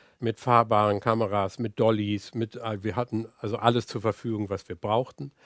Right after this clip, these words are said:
Und dann kam der pädagogische Beirat und der setzte die erste Schere an und sagte, das wird nicht da gesagt, sondern dort gesagt. Und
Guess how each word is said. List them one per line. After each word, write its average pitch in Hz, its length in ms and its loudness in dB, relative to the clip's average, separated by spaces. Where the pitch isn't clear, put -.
Und 107 220 -6
dann 127 1900 -8
kam 113 420 -4
der 113 140 -6
pädagogische 107 640 -4
Beirat 151 800 0
und 110 220 -6
der 104 340 -4
setzte 113 400 -6
die 104 140 -10
erste 131 320 -6
Schere 135 460 4
an 127 260 0
und 110 160 -6
sagte, 107 380 -8
das 101 280 -10
wird 117 140 -10
nicht - 180 -10
da 117 200 -2
gesagt, 117 360 -4
sondern 95 280 -6
dort 123 280 -2
gesagt. 139 600 -6
Und 101 300 -8